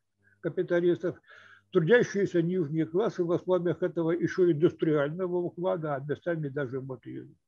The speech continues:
доиндустриального, как мы действительно сегодня слышали резонно,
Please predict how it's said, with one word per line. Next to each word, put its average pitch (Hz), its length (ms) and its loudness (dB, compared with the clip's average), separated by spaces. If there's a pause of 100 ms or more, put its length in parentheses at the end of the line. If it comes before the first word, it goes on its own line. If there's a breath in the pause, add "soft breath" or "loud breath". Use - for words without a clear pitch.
(360 soft breath)
доиндустриального, 175 1120 2
как 147 200 -10
мы 165 260 -2
действительно 151 480 -10
сегодня 156 460 -4
слышали 156 340 -4
резонно, 151 540 -2